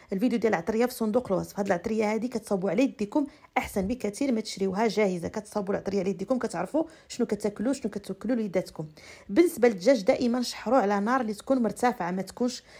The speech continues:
آه، مهيله، لان كيطلق ديك السوائل ديالو وتفقد القيد-، القيمه الغذائيه ديالو. دائما اللحوم طيبوها على نار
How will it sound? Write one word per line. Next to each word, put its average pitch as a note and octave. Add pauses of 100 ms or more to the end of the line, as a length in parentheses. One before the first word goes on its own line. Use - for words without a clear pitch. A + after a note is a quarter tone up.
(200)
آه، F#3
مهيله، G3+
لان G#3
كيطلق A3+
ديك A3
السوائل A3+
ديالو G3
وتفقد -
القيد-، A#3
القيمه C4+
الغذائيه G#3+ (280)
ديالو. F#3
دائما B3
اللحوم A3
طيبوها A3
على G3+
نار B3+